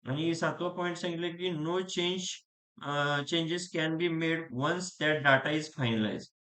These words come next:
अशा प्रकारे हे महत्त्वाचे बदल होते, मी तुम्हाला ते सांगितलेले आहेत. या ठिकाणी युजर मॅन्युअल देण्यात आलं, आलेलं आहे.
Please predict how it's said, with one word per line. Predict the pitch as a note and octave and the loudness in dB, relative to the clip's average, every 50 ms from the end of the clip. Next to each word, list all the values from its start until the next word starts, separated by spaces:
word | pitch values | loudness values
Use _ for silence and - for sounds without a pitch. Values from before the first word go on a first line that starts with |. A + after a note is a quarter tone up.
| _ _ - | _ _ -8
अशा | C#3+ C3+ F#3 F3+ | -4 -2 -2 0
प्रकारे | F3 F3+ F3+ F#3+ F#3 F#3 F3+ | 0 -2 0 0 2 2 2
हे | F#3+ | 2
महत्त्वाचे | F#3+ F3+ E3 D3 D3+ E3 F3+ F3+ F3+ F#3 | 2 2 0 0 0 0 0 0 2 0
बदल | E3 D#3 E3 D#3+ F3 F3 E3+ | 0 2 2 2 2 2 2
होते, | D#3+ D#3+ D#3+ E3+ E3+ E3+ | 0 -2 -2 -2 -2 -2
मी | E3+ E3+ E3 | -2 -4 -6
तुम्हाला | - E3 D#3+ D#3+ D#3 D#3 D#3 | -6 -6 -4 -4 -4 -4 -4
ते | D#3+ D3+ | -6 -4
सांगितलेले | - D3 B2+ B2+ C3+ C#3+ C3 C#3 D3 C#3+ C#3+ C#3 | -2 0 2 2 2 2 0 -2 -2 0 2 2
आहेत. | C#3+ D#3 D#3 - - _ _ _ _ - | 2 2 0 -4 -8 _ _ _ _ -4
या | C3+ C#3+ C#3+ | -2 -2 -2
ठिकाणी | D3+ D3 E3 E3 E3 D#3 | -2 -2 -2 0 0 2
युजर | C#3+ C#3 C3+ C3 D#3+ E3 E3 | 2 2 2 2 2 0 0
मॅन्युअल | D#3+ D#3 D#3 D3+ D3+ D#3+ D#3+ D3+ | 0 0 0 0 0 0 0 0
देण्यात | D3 D3 C#3+ C#3+ C#3+ C#3+ C#3 C#3 C#3 | -2 -2 -2 0 0 -2 -2 0 0
आलं, | C#3 C#3 C#3 C#3 C#3 - - | 0 2 2 0 0 -2 0
आलेलं | C3 C3 C3 C#3 C#3 C#3 | 0 2 2 2 2 4
आहे. | C#3 C3+ C3 C#3+ D3+ D3+ | 4 2 2 2 0 -4